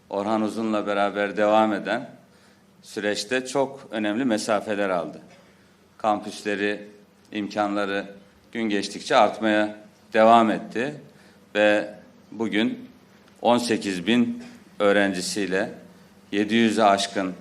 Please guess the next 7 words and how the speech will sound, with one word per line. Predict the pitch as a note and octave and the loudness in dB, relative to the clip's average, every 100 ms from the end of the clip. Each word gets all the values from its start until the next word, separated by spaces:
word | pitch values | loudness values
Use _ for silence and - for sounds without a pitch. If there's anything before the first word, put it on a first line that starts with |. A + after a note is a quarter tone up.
| - - - | -16 -10 -4
akademisyeniyle | A2+ A2+ A2 G2 F#2+ G2+ F2+ F2 D#2 G#2 C#3 - - - - - - - - | 0 2 2 0 -2 -4 -2 -4 -4 -4 -6 -14 -20 -20 -20 -20 -20 -10 2
ve | G#2+ G#2+ G#2 G#2+ - - - - | 6 6 4 -6 -16 -20 -20 -12
bir | G2 B2 | -2 2
o | A2 | 2
kadar | A2+ G2+ G2+ F#2+ | 2 2 2 2
da | |
çalışanıyla | F#2+ G2+ F#2 - F2+ F2 D#2+ A2 - | -2 0 0 -2 -2 -2 0 -2 -2